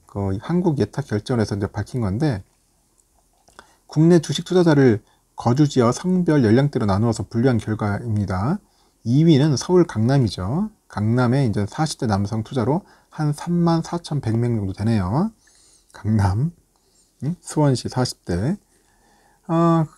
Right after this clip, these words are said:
이, 재밌죠? 예탁결제원이 통계를 집계하기 시작한 이천십육 년부터 이천십구 년까지 서울 강남구에 사는 사십 대 남성 투자자의 숫자가 가장 많았어요. 그 수원시에 사는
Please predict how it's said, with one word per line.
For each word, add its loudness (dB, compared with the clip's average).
이, -2
재밌죠? -2
예탁결제원이 2
통계를 4
집계하기 -2
시작한 -2
이천십육 -2
년부터 2
이천십구 -2
년까지 0
서울 2
강남구에 2
사는 -2
사십 -4
대 -6
남성 -2
투자자의 0
숫자가 -8
가장 0
많았어요. 0
그 4
수원시에 2
사는 0